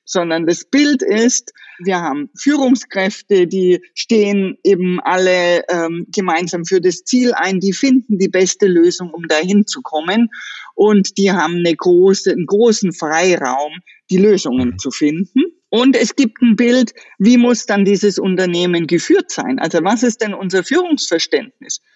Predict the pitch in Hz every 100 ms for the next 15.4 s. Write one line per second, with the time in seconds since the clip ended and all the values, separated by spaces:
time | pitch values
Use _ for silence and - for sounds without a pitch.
0 | _ - 254 269 226 202 160 165 175 -
1 | - _ 180 180 - 170 190 196 - 175
2 | 156 143 135 135 123 208 175 196 208 165
3 | 160 147 156 - - 180 175 175 156 147
4 | - 208 285 - - 214 202 190 - -
5 | 190 214 185 185 - 175 165 - - 156
6 | 160 - 247 302 - 330 320 233 254 247
7 | 254 233 220 214 180 165 127 127 113 -
8 | - - _ _ - _ 196 220 226 -
9 | 254 330 311 277 233 220 208 190 185 285
10 | 294 269 214 196 - 190 185 190 240 254
11 | _ 202 196 226 220 - 196 - 202 -
12 | 254 247 220 - 196 185 - 175 165 185
13 | 208 - 190 170 165 170 160 - 147 -
14 | 156 - 131 - - 202 285 - 208 175
15 | 147 151 185